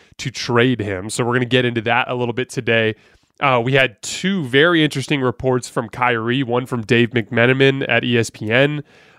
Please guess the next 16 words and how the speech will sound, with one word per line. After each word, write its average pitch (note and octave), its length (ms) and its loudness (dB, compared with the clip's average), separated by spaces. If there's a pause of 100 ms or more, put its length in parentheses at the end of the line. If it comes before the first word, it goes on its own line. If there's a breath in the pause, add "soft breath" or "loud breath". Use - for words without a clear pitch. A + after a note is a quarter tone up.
um, A#2+ 380 2
and B2+ 120 -2
then B2 80 0
another C3+ 280 2
one C3 160 2
at, B2 280 0
out B2+ 160 0
of B2 60 0
the A#2+ 60 0
New A#2 120 -6
York B2 300 -2
Post, B2 560 -2
uh, B2+ 60 -8
heavily B2+ 420 -2
implying A#2+ 600 -2
that A2 340 -6